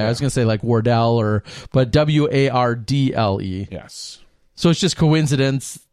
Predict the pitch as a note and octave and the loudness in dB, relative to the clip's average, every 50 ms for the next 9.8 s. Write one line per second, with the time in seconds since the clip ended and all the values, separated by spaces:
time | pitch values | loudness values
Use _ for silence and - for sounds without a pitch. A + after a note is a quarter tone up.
0 | _ _ _ - B2+ C3 C3+ B2 A#2+ C#3 C3+ B2+ A#2+ A2+ G#2+ A2 A2+ A2 - A#2+ | _ _ _ -2 0 0 0 0 0 0 0 0 -2 -2 -4 -4 -4 -4 -2 -4
1 | G#2+ F#2+ F2+ F#2 G2+ G#2+ A2 A2+ B2+ C#3 - - _ _ - - G#2+ C2 A1+ - | -4 -4 -2 -2 -2 0 0 -2 -2 -4 -6 -12 _ _ -10 -8 -8 -8 -10 -14
2 | _ _ _ _ _ _ _ _ _ - B3+ G#3 D3 A#2+ - _ _ _ _ _ | _ _ _ _ _ _ _ _ _ -10 -8 -6 -6 -6 -8 _ _ _ _ _
3 | _ _ _ _ _ _ _ _ _ _ _ _ _ _ _ _ _ - - - | _ _ _ _ _ _ _ _ _ _ _ _ _ _ _ _ _ -20 -20 -20
4 | - - - _ - - - - - - - - - C#4+ F#4+ A4 G#4 - - G4 | -20 -20 -20 _ -20 -20 -18 -16 -16 -18 -12 -6 -4 0 0 0 0 0 0 0
5 | D4+ B3 G#3 - - F#3+ E3 C#3+ C3+ A#2 - - C3 B2+ B2+ A#2+ G#2+ G2+ F#2+ - | 2 2 2 2 2 0 0 -2 -4 -6 -4 -2 -2 -2 -2 -2 -4 -6 -6 -6
6 | G2+ - B1 - _ - _ _ _ _ - D3+ D3 C#3 B2 A#2 A2+ A#2 - - | -10 -12 -12 -14 _ -20 _ _ _ _ -12 -8 -4 -2 0 0 0 -2 -4 -4
7 | - D3 C#3+ C3 A2 F#2+ F2+ F2+ _ _ _ _ _ _ _ _ _ _ _ _ | -4 -4 -4 -2 -4 -4 -6 -8 _ _ _ _ _ _ _ _ _ _ _ _
8 | _ _ _ _ _ _ _ _ _ _ _ _ _ _ _ - - - - B2+ | _ _ _ _ _ _ _ _ _ _ _ _ _ _ _ -18 -14 -6 -2 0
9 | A#2+ A#2 A#2 A#2+ A#2+ A#2+ A#2+ A#2+ A#2+ A#2+ A#2 A#2 - - - - | 0 0 0 0 0 0 0 0 0 -2 -2 -4 -6 -8 -12 -12